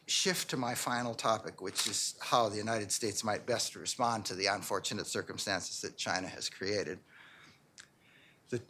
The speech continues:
the traditional U S response has been to impose trade remedy measures, and we've talked about those.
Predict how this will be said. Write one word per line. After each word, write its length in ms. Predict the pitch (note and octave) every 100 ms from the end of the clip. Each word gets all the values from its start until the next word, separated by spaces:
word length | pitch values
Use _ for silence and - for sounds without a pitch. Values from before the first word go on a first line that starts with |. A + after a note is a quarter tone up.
| -
the 80 |
traditional 580 | A#2+ C3+ E3+ F3+ G3 F3+
U 140 | D#3 D3
S 160 | C#3+
response 420 | D3+ - A2+ C3
has 100 | C#3
been 260 | A#2+ G2 A2+
to 120 | -
impose 400 | A#2 - A2+ C#3
trade 300 | - G#2 G2+
remedy 320 | F2+ G2 G2+
measures, 400 | G2 F2+ A2+ A#2
and 100 | G#2
we've 140 | G2+ A2+
talked 300 | A2 E2+ -
about 220 | E2 -
those. 300 | G#2+ F#2+ -